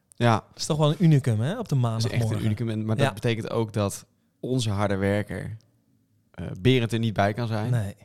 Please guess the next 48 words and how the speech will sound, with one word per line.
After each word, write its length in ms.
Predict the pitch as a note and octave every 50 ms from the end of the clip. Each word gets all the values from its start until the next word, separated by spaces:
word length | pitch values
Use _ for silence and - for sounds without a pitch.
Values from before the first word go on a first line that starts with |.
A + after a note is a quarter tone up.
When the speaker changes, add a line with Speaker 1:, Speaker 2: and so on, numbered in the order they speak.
| _ _ _ _ _
Speaker 2:
Te 100 | - C#3+
druk? 340 | B2+ C3+ E3+ A#3 - - - _ _ _ _ _ _
Speaker 1:
Veel 240 | _ - - F#2 F#2
te 100 | - -
druk. 360 | - - - - - - - -
Speaker 2:
Ja. 240 | - A#2+ A2 G2 - _ _ _
Speaker 1:
Veel 160 | - - -
te 80 | - -
druk. 120 | - - - -
Hij 0 |
heeft 140 | G2 - G#2
ook, 60 | G#2+
Speaker 2:
Studie. 320 | D#3 D3+ C#3 C3+ C3+ C3+ B2+ - _ _ _
Speaker 1:
zoals 220 | - - G#2 F#2+
je 60 | A2
hoort, 120 | G2+ F#2+ -
hij 80 | - F#2
heeft 140 | G2 F#2 G#2
ook 80 | -
geen 120 | - G#2 F#2+
tijd 200 | - G2 F#2+ G2
om 80 | F#2+
zich 120 | F#2+ G2 F#2
te 80 | -
haasten. 580 | F#2 F2+ F2+ F2 E2+ F2 - - F2 F2 G2 -
Speaker 2:
Nee. 260 | - C3+ B2+ A#2 G#2+ - - -
Speaker 1:
Veel 160 | - - A#2
te 80 | A2 A2
druk. 280 | G2+ G2 G2 F#2 F2 - - -
Speaker 2:
Nee, 240 | B2 A2 G#2 G#2 E2 -
vorige 260 | - C3+ B2+ A#2+ -
keer 180 | - C#3 C3+
was 140 | B2+ B2+ -
hij 100 | - B2
op 60 | -
vakantie. 580 | - C3 - D#3 E3 E3 D#3 - D3+ D3 D3+ D#3 - - -
Nu 140 | - C3+ C3
is 120 | C3+ -
hij 100 | - C3+
gewoon 220 | A#2+ B2 B2 B2 C3
echt 200 | - D3+ B2 -
te 80 | - B2
druk. 420 | A#2 A2+ A#2 B2 B2+ - _ _ _ - -
Speaker 1:
Precies. 420 | - - F2+ E2 F2 F2 E2 -
Speaker 2:
Eerder 220 | D3 C3+ B2+ B2 B2
stoppen 300 | - - - B2+ - B2+
lukt 180 | A#2 B2 C3 -
niet. 220 | C3 C3 D3+ D#3